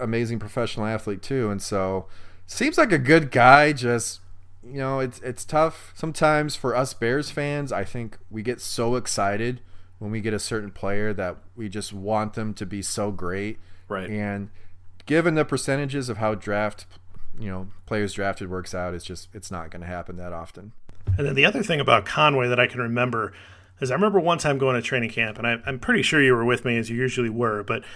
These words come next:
Speaker 2: we were trying to get autographs from these players. Obviously, we wanted Conway's autograph 'cause he was kind of the, the big star that, you know, we were really excited about.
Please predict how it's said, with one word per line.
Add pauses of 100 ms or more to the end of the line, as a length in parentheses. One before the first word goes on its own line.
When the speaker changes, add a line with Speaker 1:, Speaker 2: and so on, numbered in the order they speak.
(480)
Speaker 2:
we
were
trying
to
get
autographs
from
these
players.
Obviously,
we
wanted
Conway's
autograph
'cause
he
was
kind
of
the, (520)
the
big
star
that,
you
know,
we
were
really
excited
about.